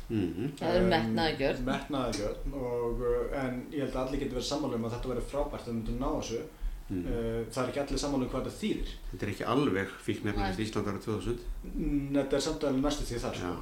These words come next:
Speaker 1: já.
Speaker 3: Þannig að, hérna, <laughs> og, eh, ég held að það sé, sko,
Speaker 1: Sem virkaði nú ekki alveg.
Speaker 3: hvað, hérna, nei, akkurat, og,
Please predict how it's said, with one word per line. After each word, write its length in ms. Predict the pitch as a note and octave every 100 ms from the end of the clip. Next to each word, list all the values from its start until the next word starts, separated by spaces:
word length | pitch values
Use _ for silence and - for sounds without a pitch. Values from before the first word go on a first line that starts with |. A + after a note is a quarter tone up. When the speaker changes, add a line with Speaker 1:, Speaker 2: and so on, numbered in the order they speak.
| F2
Speaker 1:
já. 80 | G2
Speaker 3:
Þannig 220 | A2 B2+
að, 120 | B2+ - -
hérna, 720 | D#3 D3+ C#3 F#3 - F#3+ - -
<laughs> 300 | - F#3 -
og, 460 | C3+ C3 C3 C3
eh, 180 | C3+ C3
ég 60 | C#3
held 140 | C#3+
að 160 | C#3+ E3+
það 40 |
sé, 200 | E3 D3+
sko, 480 | D3 - D3 C3+ -
Speaker 1:
Sem 160 | - G#2
virkaði 300 | G#2 - G#2+
nú 60 | G#2
ekki 100 | A2
alveg. 100 | B2
Speaker 3:
hvað, 200 | D#3 D3+
hérna, 480 | D3 D3 C#3+ B2+ B2+ C3+ - -
nei, 200 | C#3+ C#3+
akkurat, 460 | D3+ E3 B2+ G#2
og, 160 | A#2+